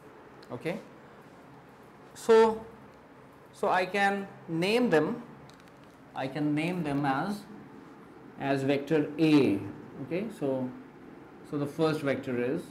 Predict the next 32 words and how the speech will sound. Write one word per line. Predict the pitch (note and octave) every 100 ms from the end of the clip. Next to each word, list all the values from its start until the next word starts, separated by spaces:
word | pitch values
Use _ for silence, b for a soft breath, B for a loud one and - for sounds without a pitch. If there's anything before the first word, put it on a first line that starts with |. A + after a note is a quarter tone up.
| - - - - - A#2+
this | D#3 D#3
has | F3
nothing | D#3+ D3 D#3+
to | D3
do | C#3
with | C#3 C3+ A#2+
this | B2+ B2
A, | A2 B2+ - - - - -
keep | C3+ A#2+
that | A#2+
in | A#2 A2+
mind. | A2 C#3+ - B B B
So | - E3+
it |
is | F3 F3+
A | F3+ F#3+ G3+ E3+
I | F3 F3+ F3+ - - - -
cap | G3+ A3+ D4 - - - - - - - - - - - -
plus | F3+ F3+
obviously | F#3+ E3+ E3+ F3+
zero | C#3 E3 F3+
j | D#3+ E3+
cap | E3+ E3+ E3+
plus | E3+ D3+ - C3+ C3+
zero, | C#3+ D3 D3
so, | - D3+ C#3 -
so | -
gone. | B2 C3 A#2+ G2 - - - - - - - - B2
B | E3+ G#3+
vector | G3 F3+ G3
is | F#3 F3+ A#3 B3 - - - - - - - - - - - - - -
only | D#3 E3 E3+ E3+